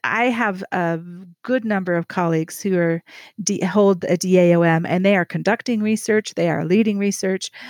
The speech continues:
but they've gone on and done other certificates or learned, you know, through mentoring.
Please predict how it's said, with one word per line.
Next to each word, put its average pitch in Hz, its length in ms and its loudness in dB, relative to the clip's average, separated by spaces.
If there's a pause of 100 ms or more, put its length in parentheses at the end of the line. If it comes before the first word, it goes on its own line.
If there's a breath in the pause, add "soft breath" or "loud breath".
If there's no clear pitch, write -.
(140 loud breath)
but 180 140 0
they've 185 180 4
gone 185 200 2
on 180 200 2
and 180 100 0
done 170 180 0
other 170 220 0
certificates 226 960 0
or 170 360 0
learned, 180 560 -4
you 196 160 -4
know, 165 240 0
through 170 220 -8
mentoring. 180 600 -2